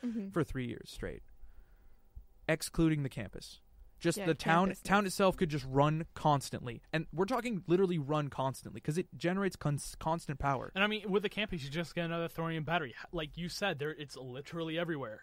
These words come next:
Speaker 2: Yeah.
Speaker 3: Yeah.
Speaker 2: You just get another one. It's gonna be a couple hundred thousand dollars because literally all you s-, you said, "I have enough power to run an entire town for three years." If you've tur-, like, you could literally leave all of your lights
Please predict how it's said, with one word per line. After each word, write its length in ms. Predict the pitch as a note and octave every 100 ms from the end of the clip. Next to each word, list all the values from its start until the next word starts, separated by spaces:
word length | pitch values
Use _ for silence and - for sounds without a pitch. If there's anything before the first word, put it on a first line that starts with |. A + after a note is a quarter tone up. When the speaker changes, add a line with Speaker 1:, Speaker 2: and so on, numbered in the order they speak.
| -
Speaker 2:
Yeah. 220 | G3 F3+ - - -
Speaker 3:
Yeah. 140 | F3
Speaker 2:
You 60 | D#3+
just 220 | F#3 C3+
get 140 | E3+
another 320 | F3+ E3 F#3 F#3
one. 240 | B2 - - - _ _ _ _ _ _
It's 100 | -
gonna 80 | A3
be 80 | G#3
a 80 | E3+
couple 280 | - F#3 D#3
hundred 240 | E3 D#3
thousand 300 | D#3 D3+ C3+
dollars 420 | B2+ E3+ D3 D3+
because 520 | - D3 E3+ D3 B2 - _ _
literally 480 | D3+ D#3+ D#3+ D3+ C#3+
all 180 | C3+ D3+
you 120 | D3
s-, 100 | C3+
you 140 | D3+ C#3
said, 320 | - D#3 C3+ -
"I 120 | E3
have 140 | F3+
enough 220 | E3 D#3+ -
power 380 | E3+ E3 D3 C3+
to 120 | D3
run 400 | C3 D3 C#3+ C3 - _ _ _ -
an 140 | D#3+
entire 600 | D#3+ D3+ - E3+ F#3 F3+
town 460 | D#3+ - G#3+ G3 F3
for 180 | - D#3+
three 340 | - E3+ G3
years." 880 | G#3 F3+ C#3 C#3+ A#3 F3+ C#3 B2 - - - - - _ _ _ _ _
If 260 | A#3 A3+ -
you've 240 | F#3 F#3+
tur-, 220 | - A3+ -
like, 200 | F3 D3+
you 140 | E3+
could 320 | B3+ G3+ E3 -
literally 340 | A#3 A3+ F#3
leave 200 | E3 G3 -
all 160 | F#3 G3
of 60 |
your 100 | E3+
lights 300 | D#3+ E3+ D#3+